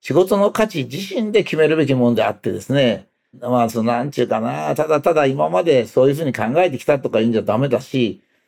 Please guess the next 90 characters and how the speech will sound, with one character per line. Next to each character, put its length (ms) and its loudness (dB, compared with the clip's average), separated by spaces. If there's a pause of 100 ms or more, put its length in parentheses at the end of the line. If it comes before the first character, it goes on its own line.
(180)
そ 20 -14
れ 60 -12
か 120 4
ら 160 4
私 380 0
な 140 2
ん 100 -4
か 80 4
は 60 4
や 140 2
っ 60 -12
ぱ 100 -2
り 60 2
自 180 -4
分 220 -2
に 80 -4
子 120 0
供 200 0
が 100 4
い 80 0
て 80 -2
も 100 -4
い 60 -2
な 160 0
く 80 -20
て 140 -6
も、 320 -6 (180)
ど 220 4
う 60 4
い 120 2
う 40 0
状 220 2
態 200 2
で 80 2
あ 80 0
っ 140 -8
て 100 -2
も、 360 -4 (440)
や 120 -4
は 220 0
り、 500 2 (460)
こ 140 0
の 160 2
日 100 0
本 300 0
が 140 2
継 280 4
続 300 0
し 100 -4
て 140 2
い 120 -4
く、 340 -4 (180)
自 140 -2
分 200 2
た 160 4
ち 120 -12
に 120 -10
子 140 -4
供 280 0
が 140 4
い 100 2
て、 120 0
そ 140 -2
れ 100 2
が 140 0
ま 160 -2
た 260 -2 (280)
自 140 0
分 180 2
た 120 0
ち 60 -6
の 120 -2
よ 280 4
う 40 -8
に 340 -4 (500)
日 100 2
本 180 4
を 60 4
引 80 -2
き 80 -20
継 160 -2
い 80 0
で 80 4
い 40 6
っ 40 2
て 120 -8
く 60 -8
れ 160 2
て 140 -2
る 200 -14